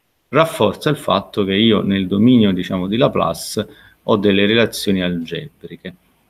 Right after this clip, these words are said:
fra le, eh, fra le,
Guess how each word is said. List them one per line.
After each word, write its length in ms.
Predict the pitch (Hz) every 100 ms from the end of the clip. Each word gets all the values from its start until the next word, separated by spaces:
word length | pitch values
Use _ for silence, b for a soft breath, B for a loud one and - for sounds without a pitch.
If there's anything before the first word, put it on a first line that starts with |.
| _ _
fra 580 | - 113 110 113 - _
le, 440 | 113 101 98 98 -
eh, 920 | 104 95 92 92 92 92 95 98 92 98 92
fra 220 | - 117 120
le, 460 | 120 120 - _